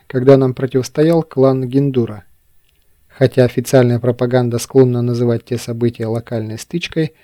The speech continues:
это была самая настоящая война. И я видел, чего стоят скаари в бою. Они вдребезги разнесли третью эскадру. И я наблюдал,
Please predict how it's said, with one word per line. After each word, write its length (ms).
это 260
была 380
самая 440
настоящая 720
война. 400
И 80
я 180
видел, 440
чего 280
стоят 440
скаари 440
в 100
бою. 380
Они 260
вдребезги 520
разнесли 480
третью 380
эскадру. 560
И 100
я 120
наблюдал, 580